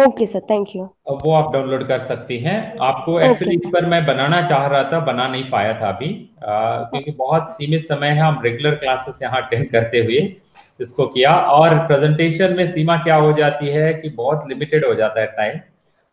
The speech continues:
Speaker 2: तो आज ज्यादा cover करना था, इसलिए मैंने oral प्रेजेंटेशन भी दिया last डे। आ-, आगे के भी presentations मैं बना के ही लाऊंगा, और जो presentation आपको website में नहीं है वो आपसे share हम करेंगे जरूर।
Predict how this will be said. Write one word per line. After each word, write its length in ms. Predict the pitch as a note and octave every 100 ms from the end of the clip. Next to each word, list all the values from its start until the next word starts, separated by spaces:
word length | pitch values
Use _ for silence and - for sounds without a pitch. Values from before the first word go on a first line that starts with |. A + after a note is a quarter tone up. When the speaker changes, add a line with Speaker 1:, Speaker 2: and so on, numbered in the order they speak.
| -
Speaker 2:
तो 200 | B2+ -
आज 380 | - - B2 B2
ज्यादा 240 | A#2 A#2+
cover 320 | D3+ C3+ D3
करना 320 | D3 B2 C3 C3+
था, 120 | C#3+
इसलिए 280 | C3 C3 C3+
मैंने 460 | B2+ C3 C3+ A2
oral 220 | A#2+ A#2
प्रेजेंटेशन 680 | A#2+ A2+ A#2 A2+ G2+ G2+ G#2
भी 140 | G2
दिया 260 | F#2 F#2 F#2
last 440 | F#2 G2 G2 -
डे। 400 | F2+ C3 - - - - - - -
आ-, 40 |
आगे 400 | B2+ - C3 E3
के 160 | E3 E3
भी 120 | D#3
presentations 800 | D#3 D3 C3+ C#3 C#3+ C3+ D#3 D#3
मैं 160 | D3 C3+
बना 220 | A#2+ B2
के 160 | B2 C3+
ही 60 |
लाऊंगा, 440 | C3+ A#2+ A#2+ B2 E3+
और 400 | F#3 B2+ A#2+ B2+
जो 120 | C3+
presentation 680 | A#2+ G#2+ A#2+ B2 A#2+ D3 C#3
आपको 280 | B2 -
website 480 | C3 A#2 - C3+ C3+
में 60 | B2+
नहीं 180 | A#2+ C#3+
है 240 | F#3+ F#3 _ _ _
वो 160 | A2+ C#3
आपसे 420 | - A#2+ C#3+ C3+
share 360 | - A2+ G#2+ G#2+
हम 100 | F#2+
करेंगे 500 | F#2 F2 E2+ - - _ -
जरूर। 340 | F#2+ F2+ -